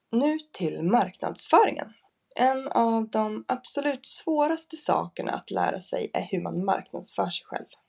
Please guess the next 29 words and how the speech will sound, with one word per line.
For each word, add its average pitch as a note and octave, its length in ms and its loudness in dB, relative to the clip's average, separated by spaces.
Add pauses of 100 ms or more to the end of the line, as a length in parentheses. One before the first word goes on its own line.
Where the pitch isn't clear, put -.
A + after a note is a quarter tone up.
(320)
Det B3 120 4
finns C4 380 2 (600)
så C#4+ 440 6
många A#3 580 4 (140)
kreatörer G3 520 2
där F#3 200 2
ute - 420 -2
så - 160 0
det A3 100 2
kan B3 300 2
lätt A#3+ 260 0
kännas F3+ 460 0
som F3 120 -6
att F3 120 -14
man F3 200 -2
drunknar G3 640 2
bland F3+ 260 -2
tuttar - 340 -4
och E3+ 100 -6
fittor. - 420 -8 (240)
Vilken E3+ 720 -8
dröm! G3 400 -6 (380)
Svårigheten A3+ 1040 4
är F3+ 460 2
att - 320 -8 (360)
inga G#3+ 300 6
mainstream-plattformar G3 1700 0 (300)
tillåter A#3 560 0
porr. - 380 -6